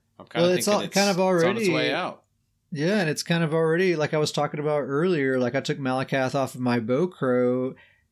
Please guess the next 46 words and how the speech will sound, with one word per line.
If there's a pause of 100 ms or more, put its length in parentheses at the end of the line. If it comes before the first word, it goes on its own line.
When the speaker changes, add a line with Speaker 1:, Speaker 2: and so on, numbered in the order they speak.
(220)
Speaker 2:
and
sometimes
it
feels
like
I've
actually
gained, (140)
gained
Speaker 1:
Yep.
Speaker 2:
damage
as
a
result, (340)
Speaker 1:
Yep. (120)
Speaker 2:
uh,
already. (760)
So,
yeah. (200)
I
think,
uh,
I
think
Malakath
is
just
gonna
be
kind
of (180)
an
option, (320)
you
know,
that
you
may
or
may
not
want
to
use,
just
depending.